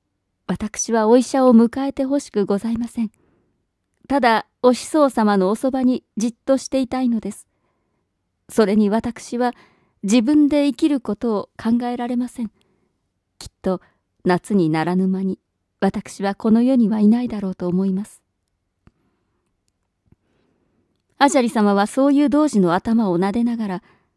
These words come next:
「わしはお前の良くなることを考えている。そのような悲しいことを言うてはならぬ。昨日に比べると熱も下がったようではないか。」そう申されましたが、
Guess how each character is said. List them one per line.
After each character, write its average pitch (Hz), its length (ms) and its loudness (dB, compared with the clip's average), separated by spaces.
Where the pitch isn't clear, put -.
「わ - 140 -16
し - 180 -6
は 160 180 -6
お 175 80 0
前 202 220 0
の 196 160 -4
良 247 140 2
く 233 140 -6
な 190 100 -2
る 180 100 -6
こ 180 140 -8
と 180 200 -8
を 160 40 -12
考 - 120 -16
え 202 140 -10
て - 140 -14
い 175 80 -10
る。 - 120 -12
そ 208 180 2
の 190 140 2
よ 190 140 -2
う - 20 0
な 170 180 -2
悲 220 220 0
し 247 140 -8
い 220 40 -4
こ 202 140 -6
と 202 100 -2
を 185 60 -2
言 220 140 -2
う 233 40 -4
て 233 140 -8
は 208 120 -6
な 214 140 -2
ら 233 140 -2
ぬ。 220 100 -4
昨 240 300 4
日 220 60 0
に 202 100 0
比 233 140 -6
べ 240 100 -6
る 233 120 -6
と 226 180 -8
熱 240 300 4
も 226 160 4
下 262 180 -2
が 285 100 2
っ 311 60 -4
た 226 160 -6
よ 240 160 0
う 240 40 0
で 208 100 -6
は 196 120 -6
な 214 140 -2
い - 40 -12
か。」 - 220 -20
そ 202 300 0
う 196 220 0
申 - 40 -8
さ 226 120 -12
れ 226 120 -8
ま 226 120 -6
し - 100 -20
た 196 140 -12
が、 170 180 -14